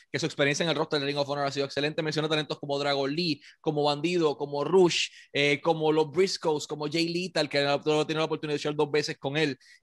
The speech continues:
Y f-, ha sido una experiencia, eh, increíble. La pandemia ha, eh, ha retrasado todo un poco, o, y entonces ha causado que haya eventos,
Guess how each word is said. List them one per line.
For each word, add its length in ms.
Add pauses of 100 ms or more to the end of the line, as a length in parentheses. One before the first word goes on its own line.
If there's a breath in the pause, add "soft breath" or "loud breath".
Y 200
f-, 180
ha 100
sido 240
una 120
experiencia, 1000 (300 soft breath)
eh, 260
increíble. 560
La 140
pandemia 420
ha, 420
eh, 240
ha 120
retrasado 580
todo 180
un 120
poco, 400
o, 500
y 140
entonces 260
ha 80
causado 400
que 100
haya 200
eventos, 400